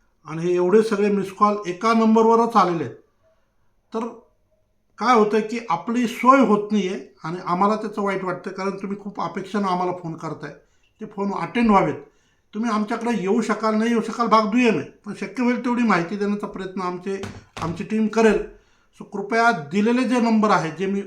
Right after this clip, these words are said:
उल्लेख केला सुरुवातीला, ते या व्हिडिओच्या कमेंटमध्ये मेन्शन करतो, डिस्क्रिप्शनमध्ये सुद्धा देतो. कृपया आपण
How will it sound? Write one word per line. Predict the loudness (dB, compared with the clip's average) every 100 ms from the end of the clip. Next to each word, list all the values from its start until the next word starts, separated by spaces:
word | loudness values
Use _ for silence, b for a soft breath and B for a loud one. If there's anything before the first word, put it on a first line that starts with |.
| -6
उल्लेख | -2 0
केला | 0 0 -2
सुरुवातीला, | -2 -4 -4 -6 -8
ते | -8 -6 -6
या | -4 -4
व्हिडिओच्या | -4 -2 -2 -2 -4 -4 -6 B B -2
कमेंटमध्ये | 2 4 2 2 2 2 2
मेन्शन | 2 0 -4
करतो, | -6 -6 -10 -12 -16 _ _ _ _ _ _ _
डिस्क्रिप्शनमध्ये | -6 -4 -6 0 2 4 4 2
सुद्धा | -2 -2 -2
देतो. | -2 -6 -10 -12 -10
कृपया | -10 -6 -4 -2
आपण | -4 -6 -6 -6